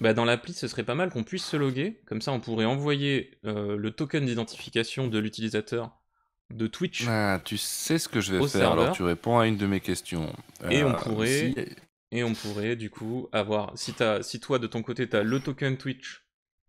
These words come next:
Speaker 1: donc tu sais qui, qui, quel compte Twitch, euh, est concerné par le token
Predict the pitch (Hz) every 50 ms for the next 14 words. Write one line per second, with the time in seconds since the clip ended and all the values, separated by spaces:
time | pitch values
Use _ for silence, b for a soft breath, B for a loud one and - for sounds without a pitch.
0 | _ _ _ - 135 113 110 107 - - 127 110 - - 127 - - - 143 123
1 | 127 - - - - - - 139 113 - - 139 - 131 - 139 127 113 - -
2 | 139 131 - - - - - - 110 107 104 104 101 101 - - - - 117 113
3 | - 120 110 - 120 113 117 117 113 - 110 107 104 101 - - _ _ _ -
4 | 120 117 113 113 - 117 113 - 120 117 110 107 104